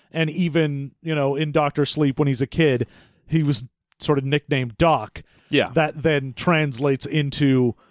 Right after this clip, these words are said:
Speaker 1: you know, him saying, "Oh, dying is just sort of going to sleep." He is Doctor Sleep.
Speaker 2: Yes, so that, that's been established. That's,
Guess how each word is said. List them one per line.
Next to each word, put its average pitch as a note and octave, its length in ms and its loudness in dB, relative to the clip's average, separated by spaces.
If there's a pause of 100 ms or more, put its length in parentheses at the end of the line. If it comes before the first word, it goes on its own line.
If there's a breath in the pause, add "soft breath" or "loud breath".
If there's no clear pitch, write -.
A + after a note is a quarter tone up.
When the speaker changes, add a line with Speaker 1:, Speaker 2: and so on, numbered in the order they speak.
(160 soft breath)
Speaker 1:
you C#3+ 140 -2
know, B2+ 320 0 (200)
him D#3+ 300 0
saying, C#3+ 420 0
"Oh, C3+ 380 2
dying C#3+ 380 0
is B2+ 160 -2
just B2+ 160 -4
sort C#3 160 4
of A2+ 120 -4
going C3+ 300 0
to B2+ 80 0
sleep." E3 440 0 (280 soft breath)
He F3+ 240 2
is D#3 140 0
Doctor C3+ 340 2
Sleep. F#2 380 -8
Speaker 2:
Yes, - 360 -2 (120)
so D#2+ 220 -8 (120)
that, B2 240 -2
that's C#3+ 220 0
been D3 140 -2
established. G2 440 -4
That's, A2+ 220 -2